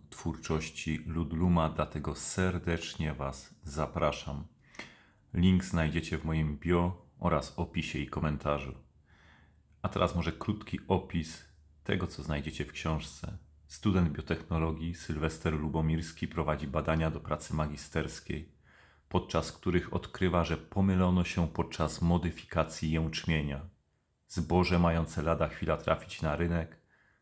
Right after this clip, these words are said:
wyraźnie upośledza układ nerwowy karmionych nim szczurów. Rozpoczyna się wyścig z czasem,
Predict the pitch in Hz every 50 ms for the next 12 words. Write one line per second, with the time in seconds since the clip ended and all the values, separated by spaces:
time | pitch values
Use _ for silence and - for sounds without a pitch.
0 | _ _ _ _ 98 98 98 95 92 87 - - - 85 82 - - - - -
1 | 78 78 - - - 80 - - 78 - - - - 107 - - - 85 82 -
2 | - 78 78 78 78 78 76 71 73 73 - - - 78 76 73 76 76 76 73
3 | 73 71 - - - 73 73 67 - - - - 85 78 73 69 69 - - _
4 | _ _ _ _ _ _ _ _ _ _ _ _ _ _ _ - 120 - - -
5 | - - - - 85 80 - - - 67 65 80 - - - - - - - -
6 | - 82 82 - - - 82 82